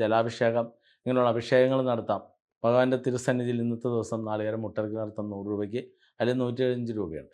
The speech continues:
ഷഷ്ഠി ആയതുകൊണ്ട് പാക്കേജായിട്ട് നൂറ് രൂപയ്ക്ക് ചെയ്യാം. അതുപോലെ തന്നെ ഭഗവാന് പഞ്ചാമൃത ഹോമം നടത്താം. അപ്പോൾ ഭൂമി ലഭിക്കുന്നതിന്, ഭൂമി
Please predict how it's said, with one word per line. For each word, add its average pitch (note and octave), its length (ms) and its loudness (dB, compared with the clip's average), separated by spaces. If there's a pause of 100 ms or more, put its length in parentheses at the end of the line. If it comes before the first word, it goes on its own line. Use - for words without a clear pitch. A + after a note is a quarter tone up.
ഷഷ്ഠി F#2+ 340 -6
ആയതുകൊണ്ട് G#2+ 320 -2 (440)
പാക്കേജായിട്ട് G#2 560 0
നൂറ് G#2 160 -6
രൂപയ്ക്ക് G#2 320 -4
ചെയ്യാം. A2+ 240 2 (240)
അതുപോലെ B2 260 4
തന്നെ B2+ 200 0
ഭഗവാന് B2 380 -2 (120)
പഞ്ചാമൃത D3 540 4 (280)
ഹോമം C3 300 2
നടത്താം. F2 320 -8
അപ്പോൾ A#2+ 220 -4
ഭൂമി B2 320 0
ലഭിക്കുന്നതിന്, B2+ 520 -2
ഭൂമി A#2+ 160 -2